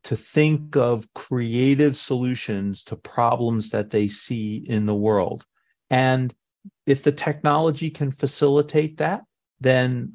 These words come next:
I think that's great. I, uh, the other thing about the technology, though, is it is open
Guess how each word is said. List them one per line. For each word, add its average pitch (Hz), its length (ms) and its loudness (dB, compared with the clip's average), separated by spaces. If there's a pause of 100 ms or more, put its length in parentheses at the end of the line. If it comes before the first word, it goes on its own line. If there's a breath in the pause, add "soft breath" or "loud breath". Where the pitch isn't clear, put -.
I 123 120 0
think 120 280 -4
that's 113 280 -4
great. 139 640 -2 (440)
I, 127 280 0 (120)
uh, 117 140 -6 (280)
the 139 280 0
other 220 240 6
thing 214 300 2
about 156 340 2
the 160 80 -4
technology, 117 840 -2
though, 104 460 2 (100)
is 110 440 0 (200)
it 139 240 2
is 185 380 0 (160)
open 160 760 2